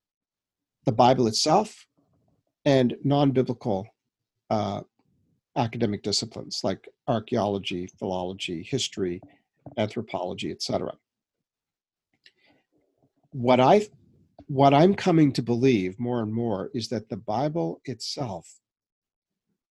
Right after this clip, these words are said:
gives us the context in which to understand the biblical text. So why, for example, do we have four passages of prose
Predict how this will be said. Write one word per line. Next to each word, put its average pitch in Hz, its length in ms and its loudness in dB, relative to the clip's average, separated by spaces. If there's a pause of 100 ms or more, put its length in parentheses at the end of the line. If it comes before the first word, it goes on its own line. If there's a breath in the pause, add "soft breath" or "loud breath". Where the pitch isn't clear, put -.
(260)
gives 143 300 0
us 101 240 -2
the - 100 -18
context - 800 -10 (920)
in 113 140 2
which 113 260 -2
to 127 120 -2
understand 104 760 -4 (640)
the - 60 -18
biblical 101 380 -8
text. - 460 -16 (920 soft breath)
So 123 280 -2 (200 soft breath)
why, 160 540 0
for 196 140 0
example, 113 580 -2 (320)
do 131 160 0
we 123 160 0
have 110 440 0 (580)
four 165 320 0
passages 117 800 -6 (100)
of 120 220 -12
prose 139 680 -2